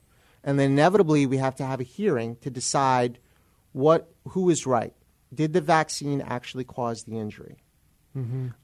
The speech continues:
Speaker 1: Uh, and there are several areas that you have to hit to do that. Um,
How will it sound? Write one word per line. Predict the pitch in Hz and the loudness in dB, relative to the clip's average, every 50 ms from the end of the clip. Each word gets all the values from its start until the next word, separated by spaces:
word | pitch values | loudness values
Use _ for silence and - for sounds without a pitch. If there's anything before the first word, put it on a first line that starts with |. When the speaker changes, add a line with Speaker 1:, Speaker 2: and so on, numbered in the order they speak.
| - | -2
Speaker 1:
Uh, | - 165 135 - - - - - | 0 2 2 2 2 0 0 0
and | 147 147 | 0 2
there | 143 139 | 2 2
are | 139 | 0
several | - - - 175 170 156 170 170 - - | 0 0 0 0 0 0 0 0 0 0
areas | 143 147 151 151 151 143 139 127 127 123 - - - - | 0 0 0 2 2 2 0 0 0 -2 -6 -8 -8 -6
that | 127 120 120 - _ _ - - | -4 -4 -6 -8 _ _ -18 -12
you | 131 127 127 | -8 -6 -4
have | 131 127 127 123 - | -4 -4 -4 -6 -8
to | 127 | -14
hit | 104 117 131 117 - _ _ _ _ _ _ _ _ _ _ _ | -8 -6 -6 -8 -8 _ _ _ _ _ _ _ _ _ _ _
to | - 135 | -16 -12
do | 117 117 131 123 | -8 -6 -6 -6
that. | 107 107 - 71 - _ _ _ _ _ _ - - - - - - - - | -6 -8 -10 -12 -16 _ _ _ _ _ _ -18 -16 -16 -16 -16 -18 -16 -10
Um, | - 120 117 117 117 113 113 113 117 127 | -8 -6 -4 -4 -4 -6 -6 -8 -10 -14